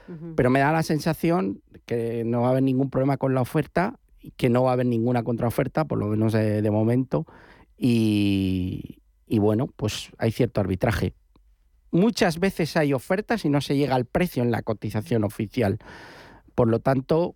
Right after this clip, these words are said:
Speaker 2: mm, pues bueno, ¿puede haber un cierto arbitraje hasta la zona de cincuenta y cuatro? Sí, pero hay que respetar un
Speaker 1: Mm.
Speaker 2: poco al mercado.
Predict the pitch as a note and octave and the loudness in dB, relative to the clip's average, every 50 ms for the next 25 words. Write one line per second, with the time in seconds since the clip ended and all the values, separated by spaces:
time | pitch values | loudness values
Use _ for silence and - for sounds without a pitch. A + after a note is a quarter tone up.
0 | _ _ - E2+ G2 G2 G2 G2+ G2 F#2+ - G2+ G2+ G2+ A#2+ B2 A2+ G#2 G2+ C3 | _ _ -14 -12 -10 -8 -8 -8 -8 -8 -4 -4 -2 0 0 0 0 0 0 2
1 | C3+ B2+ C3 C3 C3 C3+ B2+ B2 B2 A#2+ A2+ - D#3 C3 - - C#3 B2+ A#2+ B2 | 2 2 2 2 2 0 0 0 -2 -4 -2 -2 -2 -2 -2 0 -2 -2 -2 -2
2 | - - D3 C3 - C3 A#2 - C3+ B2 B2 - C#3+ B2+ B2+ B2+ - - B2+ A#2 | -2 -2 -2 -2 -2 -2 -2 0 0 0 0 0 0 0 0 0 0 -2 -2 0
3 | B2 B2 A2 - B2 - - D3 C#3 - - G#2+ G2+ G#2+ - - - - - D#3 | 0 0 0 -2 -4 -2 -2 -2 -2 -2 -2 -4 -4 -6 -6 -8 -6 -4 -2 0
4 | C#3 A2+ - - - _ _ _ - A#2 A#2 G#2 G#2 G#2 G#2+ G2+ G2 G#2 G#2+ G2+ | 0 0 -2 -6 -10 _ _ _ -4 -2 -2 0 0 0 0 0 0 0 0 0
5 | G2+ G#2 G#2 A2 A#2 G#2 C3+ C3 - - - - B2 - - C3+ - C3 A#2 A#2 | 0 0 0 0 0 -2 -2 -2 -2 -2 -2 -2 -2 -2 -2 -2 0 0 0 0
6 | A2+ G#2 - A#2 G#2 - A2+ G#2 G2 G2 F#2+ - - C#3+ B2+ G2+ G#2 C3 | 0 0 -2 -2 -2 0 0 0 2 0 -2 -2 0 0 0 0 -2 -6